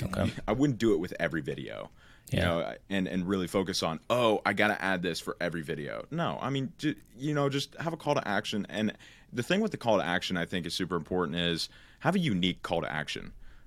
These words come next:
Speaker 2: I see so many creators say, "Oh, and like and f-, comment and follow for more." It's like, you know, like,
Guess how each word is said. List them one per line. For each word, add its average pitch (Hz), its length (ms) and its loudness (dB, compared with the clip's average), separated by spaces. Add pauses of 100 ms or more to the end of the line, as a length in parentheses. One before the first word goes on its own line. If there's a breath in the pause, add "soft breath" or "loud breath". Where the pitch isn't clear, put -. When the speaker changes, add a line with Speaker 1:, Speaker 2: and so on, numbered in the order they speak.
Speaker 2:
I - 60 0
see 170 160 4
so 120 260 2
many 123 180 2
creators 98 460 2
say, 90 220 2
"Oh, 151 240 2
and 85 180 -2
like 110 200 4
and 113 120 2
f-, - 280 -14
comment 131 400 2
and 87 240 -4
follow 123 260 6
for 131 140 -2
more." 127 420 4
It's 107 160 -2
like, 113 300 4 (880 soft breath)
you 127 120 2
know, 127 120 6
like, 120 280 4